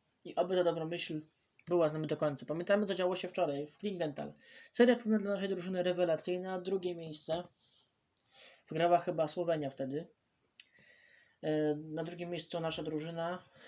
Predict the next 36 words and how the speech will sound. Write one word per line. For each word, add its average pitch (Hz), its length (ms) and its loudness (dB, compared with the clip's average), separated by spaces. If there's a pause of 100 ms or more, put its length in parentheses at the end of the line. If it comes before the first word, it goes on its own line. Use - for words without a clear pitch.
no 180 200 -8
ale 180 240 2
potem 185 260 -6
nie 180 60 -8
poszliśmy 175 440 -10
za 175 80 -8
ciosem 165 260 -8
w - 60 -18
konkursie. 165 580 -6
S-, 147 240 -12
skoki 185 280 -4
były 160 220 -4
już 147 160 -8
słabsze. 190 480 -2 (720)
E, 165 260 4
rywale 185 500 2
przebudzili 175 540 -4
się 190 120 -4
po - 100 -12
serii 185 220 -6
próbnej 202 500 -6 (140)
w 180 100 -8
większości 185 400 -8
przypadków. 180 500 -6
Kazachowie 175 480 0
chociażby, 156 400 -6
którzy 160 200 -8
mieli 160 160 -6
fatalną 165 340 -4
serię 160 200 -8
próbną, 165 280 -10
potem 165 260 -4
w - 40 -16
konkursie 160 440 -6
się - 180 -4
odrodzili 160 800 -2